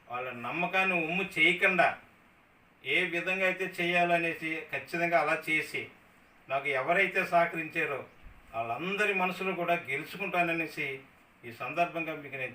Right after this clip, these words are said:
తెలియజేసుకుంటున్నాను. చాలామంది అంటూ ఉంటారు,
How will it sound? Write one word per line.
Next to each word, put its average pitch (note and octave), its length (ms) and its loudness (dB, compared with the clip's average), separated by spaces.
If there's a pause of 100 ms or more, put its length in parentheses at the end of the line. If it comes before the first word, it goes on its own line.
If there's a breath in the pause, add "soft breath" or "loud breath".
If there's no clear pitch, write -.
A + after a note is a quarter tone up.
తెలియజేసుకుంటున్నాను. B2 920 -8 (1000)
చాలామంది D#3 480 -4
అంటూ C#3+ 260 -2
ఉంటారు, C3+ 460 -2